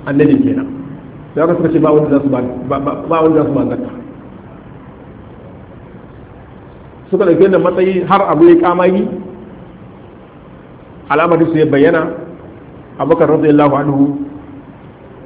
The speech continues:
da haɗin kan sauran sahabbai suka ja hankalinsu, amma ba su gamsu da jan hankalin da aka yi musu ba. Da ƙarshe, eh, Abubakar radiyallahu anhu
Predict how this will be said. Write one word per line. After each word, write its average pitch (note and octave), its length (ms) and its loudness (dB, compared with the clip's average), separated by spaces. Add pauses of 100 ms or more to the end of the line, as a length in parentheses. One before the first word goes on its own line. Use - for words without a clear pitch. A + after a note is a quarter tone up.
(640)
da C3 200 -2
haɗin D3+ 220 0
kan C#3+ 160 0
sauran C#3+ 260 0
sahabbai C3 320 -2 (1700)
suka D#3 180 -2
ja D#3 120 -2
hankalinsu, D#3+ 720 -2 (440)
amma C3 240 -6
ba D3 220 0
su B2 300 -4 (1500)
gamsu C3+ 240 0
da E3 80 2
jan D#3+ 240 0
hankalin D#3 200 0
da D#3+ 80 -4
aka D#3 120 -6
yi D3+ 40 0
musu D#3 180 -4
ba. E3 120 0
Da D3+ 80 -2
ƙarshe, D3 260 -4
eh, C#3+ 320 -8
Abubakar C3+ 480 -4 (120)
radiyallahu C#3+ 360 0
anhu C#3 240 -2